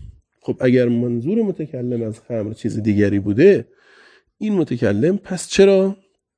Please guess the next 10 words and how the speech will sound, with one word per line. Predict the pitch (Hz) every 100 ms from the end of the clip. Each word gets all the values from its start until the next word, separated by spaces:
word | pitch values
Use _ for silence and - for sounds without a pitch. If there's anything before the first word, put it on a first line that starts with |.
| _ _ _ _ _ _ _ _ _ _ _ _
همون | - 151 185 196
چیز | - 117
دیگر | 117 107 113 110 147 226
را | 202 156
موضوع | 127 113 101 113
حکمش | 110 113 - 101 -
قرار | 92 92 - 87
نداد؟ | 82 - _ _ _ _ _ _ _ _ _ _ _ _ _ _ _ _ _ _ _ _ _ _ _ _ - - -
یعنی | 131 151 208 -
اگر | 220 240 208 143